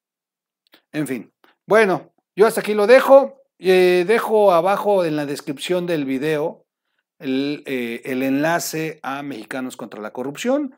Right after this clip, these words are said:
Ustedes pueden entrar a <clears throat> Mexicanos contra la Corrupción, revisarla, leerla y, eh, y, bueno, van a, van a entender del, del nivel, del nivel de brutalidad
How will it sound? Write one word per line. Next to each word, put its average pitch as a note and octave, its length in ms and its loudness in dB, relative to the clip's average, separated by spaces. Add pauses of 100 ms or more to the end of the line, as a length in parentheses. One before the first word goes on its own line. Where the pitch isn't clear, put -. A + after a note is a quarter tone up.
(340)
Ustedes D#3+ 340 -4
pueden D#3 240 -6
entrar C3+ 500 -6
a A2+ 460 -14
<clears throat> D#3 240 -10
Mexicanos C3+ 560 -6
contra A#2+ 220 -8
la B2 100 -8
Corrupción, D#3 540 -10
revisarla, D3 840 -6 (460)
leerla D3 800 -4
y, D3 460 -8
eh, A2+ 540 -12
y, C3 180 -8
bueno, A2 280 -16
van A#2 180 -12
a, G2+ 260 -14
van A2+ 200 -14
a A2 40 -12
entender G2+ 500 -14 (500)
del, G2 920 -12
del G#2 260 -10
nivel, A2+ 560 -6
del F#2+ 180 -16
nivel B2 460 -10 (400)
de A#2+ 180 -8
brutalidad G#2+ 840 -10